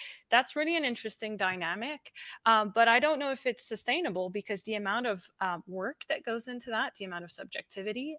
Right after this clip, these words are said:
uh, that goes into that, and by work I mean manual work, and also the, the cost of these processes,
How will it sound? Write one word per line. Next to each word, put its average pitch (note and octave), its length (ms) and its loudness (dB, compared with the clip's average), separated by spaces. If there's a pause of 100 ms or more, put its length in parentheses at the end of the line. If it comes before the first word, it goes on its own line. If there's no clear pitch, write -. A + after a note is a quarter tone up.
(120)
uh, A3 160 2
that G#3 180 0
goes G#3+ 160 -8
into G#3+ 180 -10
that, A3 180 2
and G#3 200 -6
by G#3 160 8
work G#3 260 0
I G3+ 80 0
mean F3+ 260 -6
manual G#3 480 -4
work, C4 420 -6 (640)
and G3+ 260 4
also G3+ 520 2
the, G3+ 240 -2
the G#3+ 160 -4
cost A#3+ 380 0
of G3 100 -6
these G3 220 -10
processes, A#3 960 -6